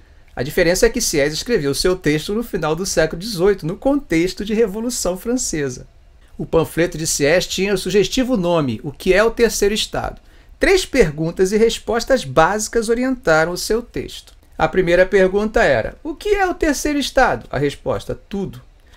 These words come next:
"O que ele tem sido até agora?" "Nada." "E o que o Terceiro Estado pode ser?" "Alguma coisa."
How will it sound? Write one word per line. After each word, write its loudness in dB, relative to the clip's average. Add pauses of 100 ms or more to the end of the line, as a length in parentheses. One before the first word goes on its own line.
(180)
"O -4
que 0
ele 2
tem 0
sido 0
até 4
agora?" 4 (220)
"Nada." -2 (500)
"E 0
o 0
que -4
o -4
Terceiro 0
Estado -4 (140)
pode 0
ser?" -2 (640)
"Alguma -4
coisa." -10